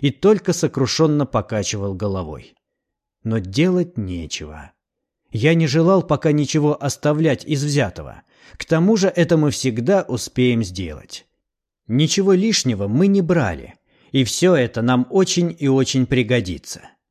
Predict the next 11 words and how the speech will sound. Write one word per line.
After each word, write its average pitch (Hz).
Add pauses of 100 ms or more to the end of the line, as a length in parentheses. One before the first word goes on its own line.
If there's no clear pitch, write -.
(640)
Провожать 165
нас 202
идут 165
все 165
буквально, 147 (240)
не 143
исключая 135
и 135
Ульки, 147 (240)
последней 143
собаки, 143